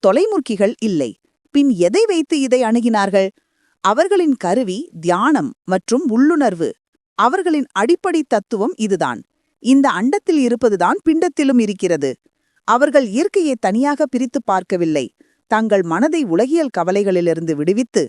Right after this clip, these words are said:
தவம் மற்றும் தூய்மையான வாழ்வு மூலம் மனதை தெளிவாக்கினார்கள்.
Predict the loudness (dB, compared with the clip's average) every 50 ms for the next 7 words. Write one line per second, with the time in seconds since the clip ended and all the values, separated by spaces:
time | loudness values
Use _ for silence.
0 | -6 _ _ _ _ _ _ 0 2 2 2 2 -2 -2 -2 -2 -4 -2 -4 -4
1 | -4 -2 0 0 2 2 2 2 0 0 2 0 0 0 0 0 2 2 0 0
2 | -2 -2 -2 -2 -2 -2 -2 -2 0 0 0 0 -2 -2 0 0 0 0 2 0
3 | 0 0 -2 -4 -2 -2 -2 -2 -2 -2 -4